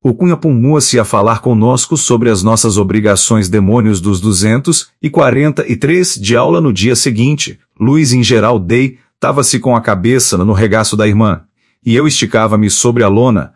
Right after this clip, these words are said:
de rosto para o céu, a olhar as estrelas. Uma noite voltávamos do sitide nessas condições. E que luar!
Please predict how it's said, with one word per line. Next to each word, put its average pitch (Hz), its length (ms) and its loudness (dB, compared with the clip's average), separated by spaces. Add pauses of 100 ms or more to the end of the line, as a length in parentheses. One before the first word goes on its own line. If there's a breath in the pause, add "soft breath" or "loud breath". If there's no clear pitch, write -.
(120)
de 82 120 -4
rosto 98 320 -2
para 90 160 -2
o - 20 0
céu, 113 500 0
a - 140 -4
olhar 107 300 2
as 104 100 0
estrelas. 80 760 -2 (440)
Uma 131 220 2
noite 139 340 2
voltávamos 113 800 0
do 107 100 -4
sitide 110 480 -2
nessas 110 440 0
condições. 90 840 -4 (1300)
E 170 100 0
que 170 120 0
luar! 135 400 0